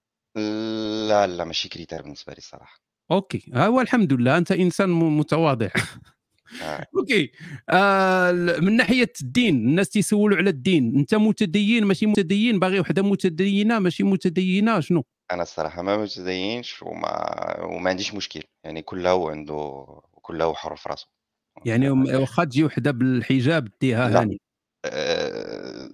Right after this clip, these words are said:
Speaker 1: بالحجاب شوية صعيب. حيت عندي، عندي واحد ال-، عندي واحد الرأي عاوتاني في هاد القضية ديال الحجاب، دونك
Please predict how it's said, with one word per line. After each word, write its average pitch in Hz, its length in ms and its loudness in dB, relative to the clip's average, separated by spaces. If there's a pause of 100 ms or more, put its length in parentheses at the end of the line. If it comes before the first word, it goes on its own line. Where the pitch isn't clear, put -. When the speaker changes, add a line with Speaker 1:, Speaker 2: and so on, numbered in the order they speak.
(180)
Speaker 1:
بالحجاب 98 920 0
شوية 90 300 -6
صعيب. 78 280 -12 (800)
حيت 87 160 -10
عندي، 92 420 2
عندي 90 300 2
واحد 85 320 2
ال-، 85 600 -12
عندي 85 320 -10
واحد 82 300 -8
الرأي 76 320 -6
عاوتاني 78 400 -10
في - 120 -20
هاد - 40 -18
القضية 73 300 -20
ديال 73 100 -20
الحجاب، 73 420 -20
دونك - 240 -20